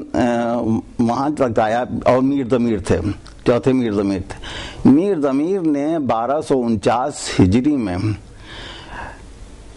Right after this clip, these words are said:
اس مرثیے کو، جس میں کوئی شاعرانہ لطافتیں نہیں تھیں، اس میں نئے رزم، رزم و بزم کے نئے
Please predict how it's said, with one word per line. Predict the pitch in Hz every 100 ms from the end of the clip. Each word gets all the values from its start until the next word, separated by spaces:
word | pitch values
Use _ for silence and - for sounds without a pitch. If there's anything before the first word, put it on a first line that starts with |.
| - - 175
اس | 190 160
مرثیے | 139 113 143 135
کو، | 117 117 131
جس | 143 131 127
میں | 139 147
کوئی | 135 127 127
شاعرانہ | 123 117 117 120 127 117
لطافتیں | 117 113 107 104 104 104 - 120
نہیں | 101 123 147
تھیں، | 110 110 113 - - - -
اس | 135 123
میں | 156 135
نئے | 120 127 160
رزم، | 131 113 101 120 131
رزم | 113 113 127 131 127
و | 107
بزم | 110 117 135
کے | 120 120
نئے | 113 120 127 127 117